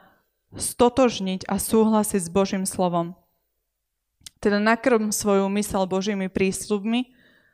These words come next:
a tvoje strachy a tvoje obavy začnú hladovať. A nemajú šancu. Proste odumrú.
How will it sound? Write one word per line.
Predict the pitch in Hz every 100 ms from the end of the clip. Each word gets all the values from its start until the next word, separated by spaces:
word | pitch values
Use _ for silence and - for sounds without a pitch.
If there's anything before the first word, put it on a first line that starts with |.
| _ -
a |
tvoje | - 202 190 190
strachy | - 208 202 - 254 247
a | 196
tvoje | 196 190 185
obavy | 185 190 196 185 196 202 -
začnú | 190 180 - 190 185
hladovať. | 185 175 180 170 - - _ _ _ _ _ _ _ _
A | -
nemajú | 196 202 190 180
šancu. | - 180 175 - 175 - _ _
Proste | - 185 - 190
odumrú. | 190 190 185 170 165